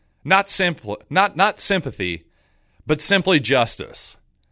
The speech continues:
The American people have always been anxious to know what they shall do with us.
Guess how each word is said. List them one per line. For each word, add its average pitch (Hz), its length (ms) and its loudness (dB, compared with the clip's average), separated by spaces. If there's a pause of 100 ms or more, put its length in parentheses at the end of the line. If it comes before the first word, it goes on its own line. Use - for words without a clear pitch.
(340)
The 160 100 4
American 202 400 6
people 185 340 2
have 117 120 2
always 147 340 4
been 143 140 2
anxious 131 480 0
to 139 120 -4
know 127 240 2
what 117 320 4
they 120 160 2
shall 117 280 2
do 98 260 -2
with 82 180 -6
us. - 420 -10